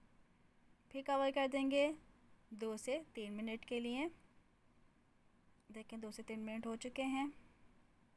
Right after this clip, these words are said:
अब हम इसमें spoon चला सकते हैं, क्योंकि दोनों और बाकी जितनी भी sides थीं उस तरफ से हमारे कोफ्ते पक चुके हैं।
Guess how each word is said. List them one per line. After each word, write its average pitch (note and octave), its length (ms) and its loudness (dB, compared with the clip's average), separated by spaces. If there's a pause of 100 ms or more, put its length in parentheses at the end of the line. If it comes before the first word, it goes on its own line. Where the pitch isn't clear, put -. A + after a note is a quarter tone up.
(880)
अब B3+ 200 0
हम D4 280 2 (140)
इसमें B3+ 400 -2
spoon D4 460 -4 (360)
चला G3+ 260 -4
सकते F#3+ 340 -12
हैं, G3 260 -12 (680)
क्योंकि B3 440 -4
दोनों A3+ 600 0
और G#3+ 800 -4 (280)
बाकी G#3 340 -4
जितनी A#3+ 300 -8
भी D4 100 -6
sides G3 480 -4
थीं A#3+ 280 -2 (880)
उस A3+ 140 -14
तरफ A#3 240 -2
से - 140 -4
हमारे A3 340 -2
कोफ्ते G#3+ 380 -4
पक G3+ 220 -4 (100)
चुके F#3+ 220 -14
हैं। F#3 260 -10